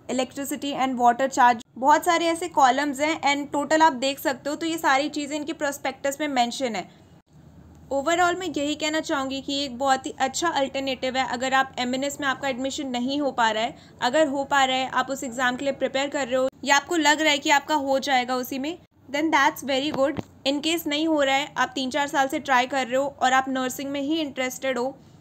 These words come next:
तो आप इस कॉलेज को ज़रूर चेकआउट कर सकते हो। So that is it in this video guys। अगर आपको ये वीडियो इन्फॉर्मेटिव लगी तो please give it a thumbs up। And अगर आप किसी ऐसे स्टूडेंट्स को जानते हो जो नर्सिंग के लिए काफ़ी पैशनेट है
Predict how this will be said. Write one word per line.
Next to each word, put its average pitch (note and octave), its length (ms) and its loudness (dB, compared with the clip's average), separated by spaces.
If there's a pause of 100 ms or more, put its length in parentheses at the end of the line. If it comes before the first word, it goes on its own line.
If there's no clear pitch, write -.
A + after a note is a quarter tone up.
(720)
तो C#4+ 60 -2
आप D4+ 260 6
इस D#4 140 0
कॉलेज C#4+ 320 2
को E4+ 120 -2
ज़रूर C4+ 320 0
चेकआउट B3+ 420 -2
कर A#3+ 160 2
सकते G3+ 360 -6
हो। F3+ 180 -6 (560)
So E4+ 40 -8
that C#4+ 380 2
is E4+ 160 -4
it E4 140 -4
in E4 160 -4
this D4+ 180 -4
video C4 320 -4
guys। B3 340 0
अगर C4+ 260 0
आपको D#4 240 2
ये D#4+ 140 0
वीडियो C#4+ 320 -4
इन्फॉर्मेटिव C#4+ 600 -4
लगी B3 260 -2
तो C#4 120 -8
please D#4 300 -4
give C#4 140 -6
it C#4+ 100 -4
a C#4+ 140 -4
thumbs B3 280 -4
up। C4+ 140 2 (520)
And D#4 220 2
अगर E4+ 160 0
आप E4 140 0
किसी E4 200 -4
ऐसे D#4 260 -2
स्टूडेंट्स D4 400 -6
को - 100 -6
जानते C4 400 -4
हो D4 180 -2
जो C#4+ 140 -6
नर्सिंग C4+ 340 -6
के D4 60 -6
लिए D4 100 -2
काफ़ी C#4 300 2
पैशनेट C#4 600 -2
है C#4 160 0